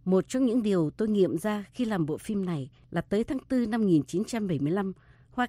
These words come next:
Kỳ có rất ít sự lựa chọn tốt. Điều này cho tôi thấy rằng cần phải có chiến lược khi bước vào một cuộc chiến, cần phải nắm được mục đích tham gia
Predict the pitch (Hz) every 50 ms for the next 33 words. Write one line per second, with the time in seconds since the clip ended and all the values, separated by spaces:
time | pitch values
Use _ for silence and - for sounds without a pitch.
0 | - - 202 185 156 139 - - - 185 208 - 277 - - - 277 294 - -
1 | - 147 151 160 - - - 185 139 - - - - 214 226 - - - - -
2 | - _ - _ _ - 196 196 190 196 190 175 - - 254 - 269 254 - -
3 | 226 247 - - 226 196 151 151 - - - - 160 156 135 - 135 - - 175
4 | 180 - - - 226 233 285 269 202 175 - - - - - - 226 226 202 254
5 | 254 - - 185 165 156 143 143 - - 147 - - - - 175 185 190 220 285
6 | - - - - _ - - _ _ - - - 190 180 170 - 165 151 151 160
7 | 180 202 226 269 - 220 175 - 160 160 131 - 196 254 254 - - 240 247 226
8 | 208 - 233 214 208 196